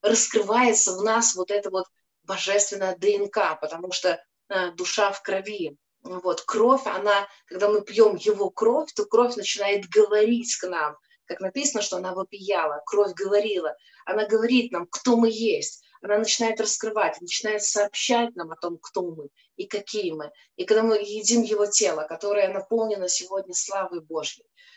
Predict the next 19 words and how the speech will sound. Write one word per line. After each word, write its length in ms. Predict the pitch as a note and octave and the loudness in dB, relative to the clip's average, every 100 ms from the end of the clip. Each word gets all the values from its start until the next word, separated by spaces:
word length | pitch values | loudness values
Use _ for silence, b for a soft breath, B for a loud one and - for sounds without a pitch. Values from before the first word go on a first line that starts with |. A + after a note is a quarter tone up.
| b F#3 | b -4
вот, 180 | F3+ | -4
вкушать 540 | - - G3+ A#3 A3 - | -4 -8 -4 -2 -2 -2
Его 180 | G#3 G#3 | -2 -2
как, 240 | G3+ - | -4 -6
ну, 180 | G#3 G3 | -8 -6
тело, 300 | - A3 G3+ F3+ | -2 0 0 -2
которое 420 | F#3 G#3 G#3 F#3 | -6 -4 -4 -6
уже 360 | F#3 F3+ F#3+ F#3 | -6 -4 -4 -4
прославленное, 880 | - - - F#3+ F#3 F3 D#3+ C#3+ D3 B B B - | -6 -6 -2 0 -2 -4 -10 -12 -12 B B B 0
тело, 300 | A#3 A3 G3+ | 4 4 2
которое 500 | - - G#3 G#3 G3 | -2 -2 2 4 2
уже 180 | F#3+ F#3+ | -2 -4
взяло 300 | F#3 G#3 G#3 | 0 2 2
на 80 | F3+ | 0
себя 260 | - F#3+ G3 | 0 2 2
все 160 | F#3 | 0
немощи 400 | F#3+ G3 F#3+ - | -4 -4 -2 -4
и 80 | F#3+ | -2
болезни, 600 | F3+ F#3 F#3 E3+ D#3 D3 | -2 0 0 0 -4 -12